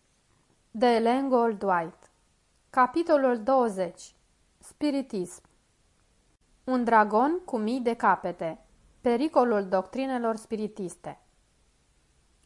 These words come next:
Deja se introduc în mijlocul poporului nostru învățături spiritiste care vor submina credința acelora care le dau crezare. Teoria că Dumnezeu este o esență care străbate prin toată natura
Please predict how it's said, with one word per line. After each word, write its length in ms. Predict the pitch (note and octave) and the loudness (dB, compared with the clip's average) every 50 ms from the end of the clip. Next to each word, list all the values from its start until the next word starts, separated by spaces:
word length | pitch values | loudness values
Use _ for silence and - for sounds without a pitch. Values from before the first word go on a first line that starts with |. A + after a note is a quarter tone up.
| _ _ - | _ _ -6
Deja 400 | A3 G#3 B3+ B3+ G#3+ C4+ E4+ F#4+ | 0 2 2 4 6 6 4 4
se 140 | F#4+ - F4+ | 4 2 0
introduc 480 | E4+ E4 D4+ - C#4+ C4+ B3+ C#4+ - | 0 0 2 2 0 0 0 -2 -4
în 140 | - G#3 G#3 | -4 -4 -4
mijlocul 420 | G#3 A3 A3 A3 G#3+ G#3+ - A3 G#3 | -4 -4 -4 -4 -4 -4 -6 -6 -6
poporului 580 | - G#3 G3+ - A3+ A3 A3+ A3 A3 G#3+ G#3 | -6 -6 -6 -4 -2 -2 -2 -2 -2 -4 -4
nostru 540 | G3+ G3+ G3+ G#3 G#3 - - B3+ B3 B3+ B3+ - _ _ _ _ - | -4 -4 -4 -6 -6 -8 -8 -6 -6 -6 -6 -10 _ _ _ _ -6
învățături 640 | C4 C4 C4 B3 B3+ B3+ - B3 A#3 - D4 D#4 | -4 -2 0 0 0 0 -2 -4 -4 -4 -4 -6
spiritiste 720 | D4+ - - C4+ B3 A#3+ G#3 - - C#4+ - - - G3+ G3 | -6 -6 -6 -6 -6 -6 -6 -6 -8 -8 -8 -6 -6 -6 -6
care 300 | - G#3+ G3+ G3 G3 F#3+ | -2 0 0 0 0 0
vor 180 | G3 G#3+ G#3+ | 0 -2 -2
submina 540 | G#3+ - - A#3+ G#3+ G#3 G#3+ G#3 G#3+ A#3+ B3+ | -4 -4 -8 -8 -6 -6 -6 -4 -4 -4 -4
credința 540 | - - G#3+ G3 F#3+ A#3 B3 A#3+ - A3+ G3 | -4 -4 -4 -4 -4 -4 -6 -4 -2 -2 -2
acelora 540 | F#3+ F#3 - - A3 G3+ G3+ G3+ G#3 A3+ A3+ | -2 -2 -4 -6 -4 -2 -2 0 0 0 -2
care 260 | - - A3 G3+ G3+ | -2 -2 -2 -2 -2
le 140 | G3 G3 F#3+ | -2 -4 -4
dau 220 | F#3 G3 F#3+ F#3+ | -2 -2 -2 -2
crezare. 680 | F#3+ G#3+ G#3+ G3+ G3+ - A#3 G#3+ F#3 F3+ F#3 - - - _ _ _ _ _ _ _ _ _ _ _ _ _ _ _ | -2 -4 -6 -4 -2 0 2 2 2 2 -2 -8 -14 -16 _ _ _ _ _ _ _ _ _ _ _ _ _ _ _
Teoria 500 | - - B3+ C4+ C4 C4 C4+ D4+ F4 F4+ | -2 2 4 4 4 4 4 4 2 2
că 120 | F4+ F4+ C#4+ | 2 2 0
Dumnezeu 500 | A#3 B3 B3 A#3+ A#3 A3+ - C4+ C#4 C4 | 0 -2 -2 -2 -2 -2 0 0 2 2
este 300 | A#3+ A#3 - - A3+ G#3+ | 0 0 -2 -4 -2 0
o 120 | G#3+ G#3 | 0 2
esență 500 | G#3 G#3+ G#3 - - C4 B3 A3+ G#3 G#3+ | 0 0 -2 -4 -4 -6 -4 -4 -4 -6
care 220 | G3 - G#3 G3 G3 | -4 -2 0 0 -2
străbate 540 | F#3+ - - G#3 F#3+ G3+ A3+ A#3 - A3+ | -2 -4 -4 -2 2 2 2 2 0 -4
prin 220 | G3+ - G#3 G3+ G3+ | -8 -6 -8 -8 -4
toată 260 | - A#3 A#3 - A3+ | -2 -2 -2 -2 -2
natura 640 | G3+ G3 F#3 F#3+ - - G#3+ G#3 G#3+ A3+ B3 - | -4 -4 -4 -6 -6 -6 -4 0 0 0 0 -2